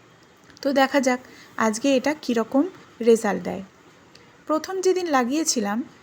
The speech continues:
এদের যে ইনস্ট্রাকশন দেওয়া আছে এই প্যাকেটগুলোর গায়ে, তাতে লেখা ছিল যে এটা অ্যাপ্লাই করার পর প্লেন জল দিয়ে ধুয়ে নিতে, কিন্তু প্লেন জল দিয়ে ধুয়ে নিয়ে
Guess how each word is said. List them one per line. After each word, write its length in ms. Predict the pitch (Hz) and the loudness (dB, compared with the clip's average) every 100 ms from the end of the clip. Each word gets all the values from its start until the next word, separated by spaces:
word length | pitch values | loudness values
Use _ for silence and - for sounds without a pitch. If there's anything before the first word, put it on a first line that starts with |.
| - - | -18 -4
এদের 280 | 262 277 254 | -2 0 -2
যে 200 | 254 294 294 - - | -2 -2 0 -2 0
ইনস্ট্রাকশন 640 | 240 254 - 285 277 311 302 | 4 4 4 0 0 0 2
দেওয়া 240 | 294 294 | 4 6
আছে 300 | 285 226 - 311 - _ - | 6 4 0 -2 -4 _ -6
এই 100 | 247 | -4
প্যাকেটগুলোর 640 | 247 226 247 226 254 277 269 | 0 -2 0 0 2 4 4
গায়ে, 320 | 220 208 220 285 _ _ | 4 2 0 -6 _ _
তাতে 160 | 320 320 | -6 -2
লেখা 240 | 330 294 320 | 0 2 2
ছিল 280 | - 311 233 269 - _ _ _ - | 2 2 2 0 -4 _ _ _ -4
যে 280 | 247 269 254 262 - - - | -2 2 2 2 -4 -16 -4
এটা 280 | 269 277 277 277 277 - | 0 4 6 6 2 0
অ্যাপ্লাই 400 | 247 240 277 285 | -2 0 0 0
করার 320 | 285 277 294 | 0 0 0
পর 280 | 294 277 208 262 - | 2 2 4 0 -4
প্লেন 240 | 320 339 311 | -4 -2 0
জল 220 | 262 226 | 2 2
দিয়ে 180 | 226 311 | 2 -2
ধুয়ে 280 | 330 254 214 | -2 0 0
নিতে, 280 | 180 170 175 - _ _ - | 0 -8 -10 -10 _ _ -8
কিন্তু 320 | 339 320 277 254 339 - - - | -4 -2 -2 -2 -4 -16 -16 -4
প্লেন 240 | 311 349 339 | -2 0 2
জল 220 | 277 233 233 | 4 4 4
দিয়ে 160 | 277 | 0
ধুয়ে 320 | 269 - 254 294 | -2 0 2 6
নিয়ে 260 | 277 220 | 6 4